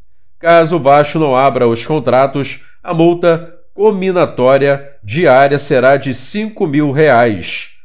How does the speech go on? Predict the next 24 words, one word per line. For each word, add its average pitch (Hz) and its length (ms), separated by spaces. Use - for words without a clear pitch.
No 160 140
caso 151 400
da 127 140
suspensão 139 800
do 135 120
rito, 156 540
a 190 100
multa 165 320
será 143 640
de 135 300
cem 190 360
mil 160 280
reais 139 640
ao 170 260
dirigente, 143 760
diretor 147 800
ou 190 220
representante 151 920
legal 135 560
que 170 120
praticar 160 880
o 151 220
ato 139 400
convocatório. 147 1400